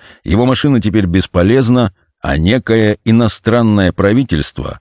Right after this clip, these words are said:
осталось без знания, посредством коего оно могло бы причинить много вреда. «Мы с вами неплохо поработали нынешним утром, мой юный друг».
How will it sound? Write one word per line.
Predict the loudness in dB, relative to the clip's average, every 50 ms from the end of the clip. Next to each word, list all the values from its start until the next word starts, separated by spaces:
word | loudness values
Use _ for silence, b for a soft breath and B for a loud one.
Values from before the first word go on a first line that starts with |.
| b b b b
осталось | b -4 -4 -4 -2 -2 0 2 2 2 2 0 0 -2 -8 -14 _ _ -14
без | -4 -2 0 0
знания, | 0 0 0 2 2 2 2 2 2 2 0 0 -4 -6
посредством | -4 -4 -2 -2 0 -2 -2 -2 -2 -2 0 2 2 2 0
коего | 0 0 0 2 2 2 2 0 0 -2 -2
оно | -2 0 2 2 2
могло | 2 2 2 2 2 2 2
бы | 2 0 0
причинить | 0 -4 -4 -2 0 0 2 2 2 0 0
много | -2 -2 -2 0 0 0 0 2 0 0
вреда. | 2 0 0 0 0 -2 -2 -4 _ _ _ _ _ _ B B B B B B B B
«Мы | -4 0 2 2 2 0
с | 0 0
вами | 0 0 2 2 2 4
неплохо | 4 2 2 2 0 0 0 0 -2 -4 -2
поработали | -2 0 0 0 2 2 0 0 0 -2 -2 0
нынешним | 0 2 2 2 0 -2 -2 0 2 2
утром, | 2 2 0 -2 -4 -6 -8 -14 _ _ _
мой | -8 -6 -4 -4 -4
юный | -2 -2 -2 -2 -2 -4
друг». | -6 -6 -6 -6 -8 -12 _